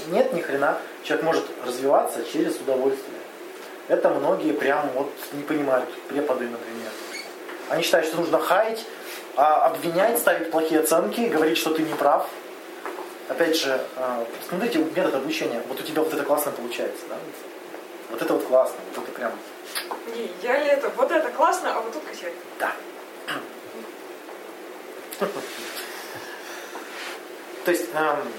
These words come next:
Speaker 1: разумное наслаждение. То есть, если ты при-, решил чем-то наслаждаться,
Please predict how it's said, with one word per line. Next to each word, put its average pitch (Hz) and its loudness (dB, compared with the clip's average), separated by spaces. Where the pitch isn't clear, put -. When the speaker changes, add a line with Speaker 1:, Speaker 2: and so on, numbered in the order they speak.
Speaker 1:
разумное 175 2
наслаждение. 160 4
То - -8
есть, - -6
если 175 2
ты 160 4
при-, 151 -2
решил 214 2
чем-то - 2
наслаждаться, 135 4